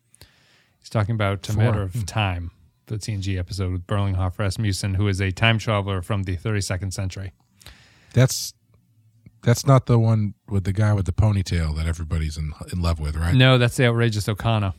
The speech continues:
Speaker 2: Oh, right.
Speaker 1: Which is not similar at all, but <laughs> just <laughs> that was a, that was an unforgettable episode as opposed to A Matter of Time, <laughs> which you've clear, which we've clearly, uh, not remembered. Uh, and I just did
Speaker 2: Did I
Speaker 1: a
Speaker 2: watch that one? Did I cover that
Speaker 1: No,
Speaker 2: one?
Speaker 1: you did not. I don't think.
Speaker 2: Okay.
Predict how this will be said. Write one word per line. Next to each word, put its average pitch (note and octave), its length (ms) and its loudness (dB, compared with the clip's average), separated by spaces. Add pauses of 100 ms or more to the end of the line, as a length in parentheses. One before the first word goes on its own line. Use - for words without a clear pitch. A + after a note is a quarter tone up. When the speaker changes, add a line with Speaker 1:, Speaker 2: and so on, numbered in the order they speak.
(720)
Speaker 2:
Oh, G2+ 240 2
right. D#2+ 160 -2
Speaker 1:
Which C#2+ 140 -6
is G#2 120 0
not A#2+ 200 4
similar A2 320 0
at G#2 60 4
all, G#2 300 4
but F#2+ 240 -2 (340)
<laughs> C4 60 4 (440)
just D#3 300 -2
<laughs> - 1200 -2
that D3+ 100 6
was D3 160 4
a, A#2+ 60 4 (320)
that D3 60 6
was C#3+ 140 4
an C3+ 100 0
unforgettable A#2 680 4
episode G2+ 400 2
as G2 100 0
opposed G#2+ 280 2
to A#2+ 120 2
A G#2 40 2
Matter G#2 260 4
of A2+ 80 0
Time, - 340 2
<laughs> - 40 -18
which C#3 240 4
you've B2+ 120 2
clear, C#3 260 2 (300)
which - 160 2
we've B2 180 4
clearly, A2 480 4
uh, G2 220 2
not G#2 200 2
remembered. G#2 440 0 (840)
Uh, A#2+ 380 4
and B2 80 2
I B2+ 60 4
just C#3 200 0
did D#3+ 120 4
Speaker 2:
Did C#3 60 6
I E3 40 8
Speaker 1:
a E3+ 60 8
Speaker 2:
watch D3+ 320 6
that F#3+ 180 6
one? F#3+ 220 2
Did C#3+ 120 2
I C#3 120 4
cover D#3 300 2
that D#3+ 140 4
Speaker 1:
No, B2 160 6
Speaker 2:
one? A2+ 80 4
Speaker 1:
you A2 80 2
did G#2 120 0
not. F#2 240 -2
I F#2 80 -6
don't F#2 160 -2
think. F2+ 240 -4
Speaker 2:
Okay. F2 340 0